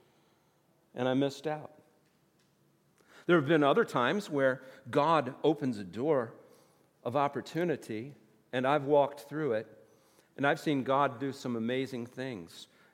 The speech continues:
as a result of walking through that door. And through life experience, this is what I've learned about open doors. When God opens a door,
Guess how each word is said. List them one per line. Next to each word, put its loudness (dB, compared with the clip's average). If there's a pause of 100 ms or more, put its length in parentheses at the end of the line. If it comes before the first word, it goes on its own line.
as -6
a -10
result -6
of -12
walking -2
through -6
that -4
door. -4 (340)
And 0
through 4
life 6
experience, 2
this 0
is -2
what 8
I've 6
learned 4
about 6
open 0
doors. -4 (760)
When -8
God 6
opens 0
a -14
door, 0